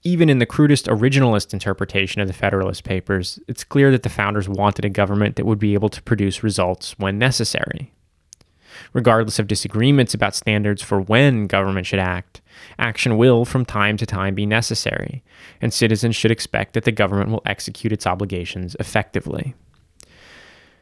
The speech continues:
At this point, some examples are necessary to properly illuminate the political theater problem.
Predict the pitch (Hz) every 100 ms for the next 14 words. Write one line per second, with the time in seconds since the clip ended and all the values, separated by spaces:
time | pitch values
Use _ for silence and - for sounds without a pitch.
0 | _ 175 - 214 - 156 135 - 151 135
1 | 123 113 104 104 104 104 - 104 - 95
2 | 92 - - 110 101 101 98 95 104 104
3 | 95 95 98 - 101 101 101 - 98 92
4 | 92 - 98 95 - - 73 131